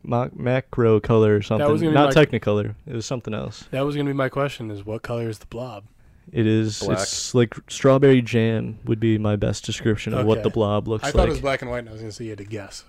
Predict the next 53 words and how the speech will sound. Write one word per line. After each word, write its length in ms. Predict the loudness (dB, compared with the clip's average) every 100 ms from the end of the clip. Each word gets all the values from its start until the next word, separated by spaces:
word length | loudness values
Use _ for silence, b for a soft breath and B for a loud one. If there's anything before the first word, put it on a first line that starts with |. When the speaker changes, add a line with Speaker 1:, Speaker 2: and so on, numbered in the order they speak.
| -18
Speaker 2:
what 160 | -16
you 60 | -14
thought 160 | -16 -18
the 80 |
color 240 | -10 -8 -6
would 120 | -10
be, 120 | -12
but 180 | -12 -14
I 60 | -14
guess 220 | -14 -12
we 80 | -12
know. 140 | -12
Speaker 3:
Would 200 | -12 -6
Speaker 1:
I'll 20 |
Speaker 3:
it 40 | -2
Speaker 1:
tell 140 | 2
Speaker 3:
have 80 | 2
been 80 | 2
Speaker 1:
ya. 60 |
Speaker 3:
white 120 | -2 -4
or 80 |
black 300 | -6 -6 -8
then? 240 | -8 -10 -12 _ _ _
Speaker 2:
I 80 | 2
would 100 | 4
also 240 | 2 0
feel 140 | -4 -4
like 80 |
it'd 100 | -4
be 100 | -6
a 40 | -8
pink 320 | -6 -6 -8
color. 360 | -10 -10 -12 -16 _ _ 2
Oh, 140 | 4
if 80 | 4
in 120 | -2
the 100 | -6
mo-, 200 | -4 -4
in 160 | -2 2
Speaker 3:
I 60 | 4
would 100 | 6
have 60 |
Speaker 2:
movie 60 | 4
I 20 |
Speaker 3:
assumed 260 | 2 0 -2
a 40 |
green 420 | -4 -6 -4 -4
then 180 | -4 -6
if 100 | -6
it 60 | -6
was 160 | -6
in 100 | -8
color. 360 | -8 -6 -6